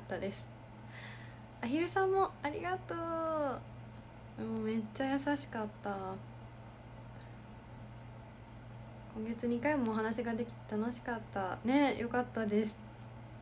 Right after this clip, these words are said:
まなぶんさん、ありがとう、ありがとう。今日も、今日もすごいね、見せてくれてありがとう。<laughs>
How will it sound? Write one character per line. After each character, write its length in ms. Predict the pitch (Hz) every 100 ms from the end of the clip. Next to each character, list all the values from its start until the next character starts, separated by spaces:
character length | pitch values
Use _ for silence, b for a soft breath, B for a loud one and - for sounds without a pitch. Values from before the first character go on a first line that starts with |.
| - - B B B B -
ま 60 | 247
な 120 | 294
ぶ 100 | 294
ん 80 | 302
さ 180 | 294 254
ん、 60 | 208
あ 60 |
り 140 | 226 254
が 100 | 277
と 140 | 277
う、 20 |
あ 80 | 277
り 140 | 277 302
が 100 | 320
と 140 | 330
う。 20 | 330 311 285 254 214 - - - - - - - - - - -
今 120 | - 214
日 60 |
も、 300 | 202 190 185 - - - - - - -
今 100 | 220
日 60 | 208
も 100 | 208
す 160 | 214
ご 160 | 214 220
い 200 | 208 202 - B B B -
ね、 220 | 214 208
見 100 | 202
せ 100 | 214
て 120 | - 208
く 140 | 196
れ 120 | 190
て 120 | 190
あ 80 | 196
り 100 | 202
が 80 | 233
と 200 | 220 196
う。 80 | 180
<laughs> 80 | -